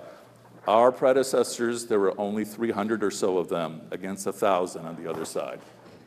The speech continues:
And according to one interpretation of one particular ayah in Surat Ali Imran, what does it also say? That when the Muslims who were three hundred were looking at the thousand on the other side, Allah Ta'ala made it look as though they were looking at two thousand.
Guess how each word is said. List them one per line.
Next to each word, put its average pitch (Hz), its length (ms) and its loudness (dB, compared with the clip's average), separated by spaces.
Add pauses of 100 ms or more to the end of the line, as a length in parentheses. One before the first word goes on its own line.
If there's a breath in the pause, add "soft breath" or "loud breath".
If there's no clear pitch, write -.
(640 loud breath)
And 113 120 -2
according 135 380 4
to 139 120 -2
one 135 280 4
interpretation 135 760 2
of 113 80 0
one 113 160 2
particular 120 480 2
ayah 123 340 6
in 113 140 -6
Surat 123 300 -2 (140)
Ali 120 300 4
Imran, 127 540 4 (400 loud breath)
what 120 200 4
does 127 160 0
it 131 80 2
also 135 400 4
say? 127 500 4 (300 loud breath)
That 113 200 6
when 175 360 4
the 185 60 6
Muslims 180 600 2
who 160 80 0
were 139 100 8
three 156 260 2
hundred 151 360 4
were 135 100 8
looking 139 300 2
at 139 120 -2
the 127 60 0
thousand 147 600 4
on 139 160 2
the 135 100 0
other 139 240 4
side, 151 420 6
Allah 147 240 4
Ta'ala 147 280 6
made 131 240 4
it 123 400 -2
look 131 260 6
as 123 140 2
though 127 180 6
they 120 100 2
were 117 120 2
looking 113 260 0
at 104 220 -2
two 190 300 2
thousand. 90 540 0